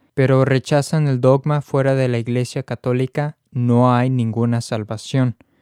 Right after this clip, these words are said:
En este video voy a hablar de la Fraternidad Sacerdotal San Pío X y cómo ellos, desgraciadamente,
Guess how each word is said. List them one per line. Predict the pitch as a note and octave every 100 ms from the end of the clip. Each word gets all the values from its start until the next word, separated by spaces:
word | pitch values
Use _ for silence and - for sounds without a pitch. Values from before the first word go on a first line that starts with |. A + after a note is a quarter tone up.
| _ _ _ _
En | B2 A2+
este | A#2+ - D#3
video | D#3+ C#3+ C#3 D3 C#3+ -
voy | C3 B2 C3+
a | C#3+
hablar | C3+ C3 C3+
de | C3+
la | B2 A#2
Fraternidad | - C3 B2 - B2 A#2+ A#2+ A#2+ C3+
Sacerdotal | - B2+ - A#2 A#2 A#2 C3+ C3
San | - B2
Pío | - C3 C3 B2
X | C3 - D#3 D#3+ - _ _ _ _ _
y | D3
cómo | B2+ - D3+ E3+ E3+
ellos, | D3+ D3+ D#3+ D#3 -
desgraciadamente, | - B2 - B2+ A#2 - D#3 D#3 D#3+ C#3 C3+ - C#3 C#3+